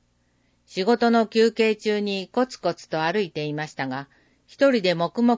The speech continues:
と歩くとストレス解消になっていることに気がつきました。時間をとって歩くと気持ちがリフレッシュしますよ。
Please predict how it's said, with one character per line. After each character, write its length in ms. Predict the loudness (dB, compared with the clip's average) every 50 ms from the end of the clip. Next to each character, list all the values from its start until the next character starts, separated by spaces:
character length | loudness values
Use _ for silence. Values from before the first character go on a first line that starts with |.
| 0 -2
と 180 | -2 0 0 2
歩 200 | 0 0 -2 -6
く 60 | -6
と 280 | -4 -4 -4 -4 -4 -8 _ _ _
ス 120 | _ -6 0
ト 140 | 2 2 4
レ 120 | 4 2
ス 140 | 0 -4 -4
解 220 | -2 0 0 0
消 200 | 0 0 0 0
に 140 | 0 -2 -2
な 100 | -2 -4
っ 80 | -4 -6
て 140 | -6 -6
い 60 | -4 -4
る 100 | -4 -6
こ 120 | -6 -6
と 140 | -6 -6 -6
に 240 | -6 -6 -8 -10 _
気 140 | -14 -12 -8
が 140 | -8 -8 -8
つ 120 | -10 -12
き 100 | -12 -10
ま 120 | -10 -10 -10
し 100 | -12 -16
た。 200 | -20 -20 -20 -20 _ _ _ _ _ _ _ _ _ _ _ _ _ _ _ _ _ _ _ _ -14
時 180 | -12 -10 -2
間 280 | 2 4 4 6 6 4
を 80 | 2
と 140 | 2 0 -2
っ 40 | -2
て 160 | -2 -4 -4
歩 200 | -2 -2 -4 -4
く 100 | -6 -8
と 320 | -6 -4 -2 -2 -2 -4 -8
気 140 | -10 -8 -4
持 180 | -2 0 0
ち 140 | 0 -2 -2
が 160 | 0 0 0
リ 140 | 0 -2 -4
フ 100 | -2 -2
レ 80 | 0 0
ッ 40 | -2
シ 160 | -2 -8 -12
ュ 20 |
し 120 | -10 -8 -8
ま 140 | -8 -8
す 140 | -10 -10 -12
よ。 180 | -10 -10 -12